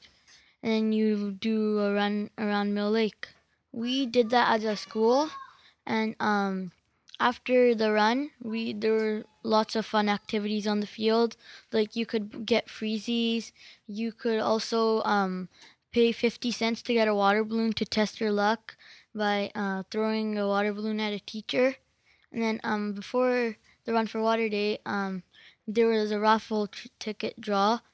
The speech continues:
You could buy raffle tickets for fifty cents each. And then, um,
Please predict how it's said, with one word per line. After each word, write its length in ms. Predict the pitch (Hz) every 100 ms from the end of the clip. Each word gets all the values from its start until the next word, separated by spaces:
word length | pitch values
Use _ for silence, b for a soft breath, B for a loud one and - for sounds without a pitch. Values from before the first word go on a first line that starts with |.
| _
You 160 | - 220
could 180 | 226 208
buy 300 | 220 226 220
raffle 360 | 214 208 214
tickets 380 | 214 220 208 208
for 160 | - 208
fifty 380 | - 214 - 220
cents 340 | 220 214 -
each. 380 | 202 247 - - B B B B
And 100 | 220
then, 140 | 214 -
um, 320 | 214 196 190